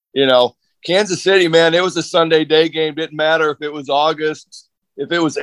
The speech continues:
April, it did not matter. You were playing a day game. And I remember looking at some of our guys, and some guys were putting lettuce in their shoes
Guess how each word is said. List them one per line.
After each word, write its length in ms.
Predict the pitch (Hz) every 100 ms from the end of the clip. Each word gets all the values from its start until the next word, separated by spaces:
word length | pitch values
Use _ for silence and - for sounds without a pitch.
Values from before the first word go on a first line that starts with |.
| -
April, 420 | 160 165 170 151
it 140 | 139 143
did 200 | 160 143
not 240 | 147 139
matter. 220 | 147 147
You 180 | 135 160
were 100 | 160
playing 280 | - 143 135
a 60 |
day 260 | 123 147 156
game. 400 | 151 156 151 139 _ _ _ _ _ _ -
And 400 | 151 151 151 143
I 180 | 151 170
remember 280 | 170 165
looking 260 | 156 165 160
at 80 | 143
some 180 | 170 170
of 80 |
our 120 | 170 151
guys, 340 | 147 151 135
and 80 | 127
some 200 | 175 170
guys 220 | 185 156
were 160 | 160 135 - -
putting 240 | 151 135
lettuce 480 | 127 139 170 180 -
in 80 | 147
their 160 | 139
shoes 800 | 131 - 170 156 127 127 -